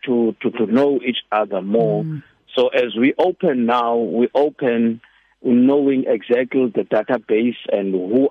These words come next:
Speaker 1: are the, the exact members. Because remember, sometimes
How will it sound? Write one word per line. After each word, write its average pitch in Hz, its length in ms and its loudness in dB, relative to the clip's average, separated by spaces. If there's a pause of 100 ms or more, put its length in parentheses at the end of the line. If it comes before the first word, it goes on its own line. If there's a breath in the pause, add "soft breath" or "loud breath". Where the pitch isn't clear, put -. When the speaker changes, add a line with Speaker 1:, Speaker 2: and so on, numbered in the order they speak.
Speaker 1:
are 110 160 -2
the, - 260 -4
the - 280 -2
exact 120 440 -4
members. 113 460 0
Because 143 240 0
remember, 143 400 0
sometimes 131 500 -2